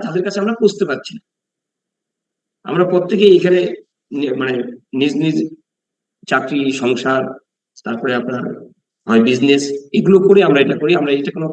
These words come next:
কেউ ফুল টাইমার না এখানে, এটা আমাদের ধ্যান জ্ঞান স্বপ্ন নিয়ে কেউ এটাকে করছি না। কিন্তু যারা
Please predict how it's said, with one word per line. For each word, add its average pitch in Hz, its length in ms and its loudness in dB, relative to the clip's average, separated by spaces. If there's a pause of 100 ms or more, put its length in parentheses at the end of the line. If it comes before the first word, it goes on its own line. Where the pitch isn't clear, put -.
কেউ 160 120 -2 (100)
ফুল 180 220 6
টাইমার 135 340 2
না 120 140 -2
এখানে, 101 220 -10 (840)
এটা 127 200 -2
আমাদের 151 220 0 (720)
ধ্যান 135 220 0
জ্ঞান 156 200 0
স্বপ্ন 160 200 -4 (100)
নিয়ে 139 180 4
কেউ 135 180 4
এটাকে 135 260 -4 (220)
করছি - 340 -4
না। - 40 -10 (680)
কিন্তু 143 180 -4 (100)
যারা 139 140 0